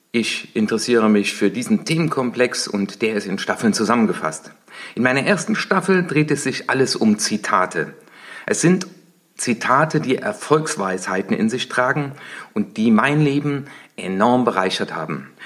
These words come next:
Vor mir liegt hier eine Postkarte und auf der steht das Zitat: "Wer jammert, gibt die Verantwortung für seine Gefühle an die jeweilige Situation oder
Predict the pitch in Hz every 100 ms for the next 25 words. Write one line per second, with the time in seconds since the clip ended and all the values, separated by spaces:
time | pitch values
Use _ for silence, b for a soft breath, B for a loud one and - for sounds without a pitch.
0 | B - 208 202 175 156 196 - 156 143
1 | 139 120 117 107 101 B B B B _
2 | _ 160 170 - 147 147 151 139 123 107
3 | - 131 - 120 113 - 123 117 - 107
4 | 107 - 110 104 101 104 - 107 107 117
5 | 170 180 175 - 135 139 120 110 113 -
6 | 147 180 - 165 165 160 - 101 98 123
7 | 147 170 147 - 135 139 143 135 - B
8 | B B B B - 107 107 98 165 180
9 | 151 147 170 175 160 156 143 143 165 156
10 | B B B _ - 170 160 160 160